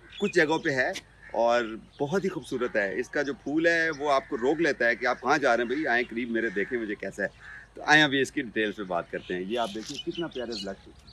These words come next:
लग रहे हैं, ये दो दरख्त हैं, Lovely।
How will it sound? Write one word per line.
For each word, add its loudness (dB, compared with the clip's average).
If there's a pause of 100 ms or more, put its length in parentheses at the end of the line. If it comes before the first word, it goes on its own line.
(180)
लग -10
रहे -6
हैं, -8
ये -10
दो -4
दरख्त -6
हैं, -6 (2000)
Lovely। -4